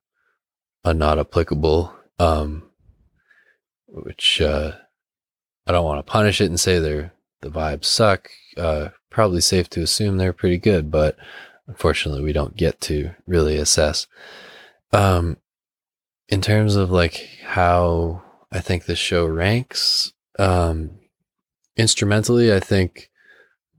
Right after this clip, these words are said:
both Los Angeles shows immediately after it are actually a decent improvement, certainly in terms of tightness. And from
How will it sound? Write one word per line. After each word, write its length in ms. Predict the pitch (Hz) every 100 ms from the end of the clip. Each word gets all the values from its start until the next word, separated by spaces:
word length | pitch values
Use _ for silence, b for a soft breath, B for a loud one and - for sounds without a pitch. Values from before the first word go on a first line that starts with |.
| -
both 580 | 90 90 87 - - _ _ _ -
Los 300 | 98 87 85
Angeles 380 | 85 82 85
shows 360 | - - 87 85
immediately 600 | 85 82 85 85 71 82
after 400 | 80 87 - 92
it 220 | 90 92 _ -
are 80 | 92
actually 480 | 82 80 - 87 80
a 60 |
decent 480 | 73 82 - 82 - -
improvement, 760 | 82 - 98 104 104 107 - B B B B B -
certainly 380 | - 82 78 85
in 100 | 82
terms 260 | 92 87
of 100 | 82
tightness. 640 | - 92 85 101 104 - - _ _ _ _ _ _ _ _ - -
And 320 | 95 87 82
from 460 | - 92 82 76